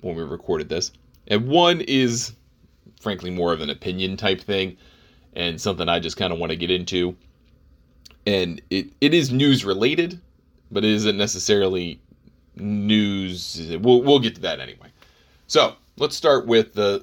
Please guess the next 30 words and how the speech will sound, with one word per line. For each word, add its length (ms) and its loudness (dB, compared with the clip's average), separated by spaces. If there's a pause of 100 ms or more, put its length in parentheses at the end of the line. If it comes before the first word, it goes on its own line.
the 60 -16
thing 200 0
that's 180 -10
actually 360 0
news 300 -10
that 80 -8
we 120 -6
didn't 160 -4
get 100 -12
to 100 -12
yesterday. 440 -8 (840)
And 140 4
that 220 4
is 200 0
this 200 -6
news 220 -2
from 180 -6
the 40 -6
D 160 -8
P 140 -2
World 260 0
Tour 320 -10 (220)
that 120 -2
they 100 4
have 100 0
created 560 -4
a 220 0
new 320 -2
membership 520 2
category. 680 -8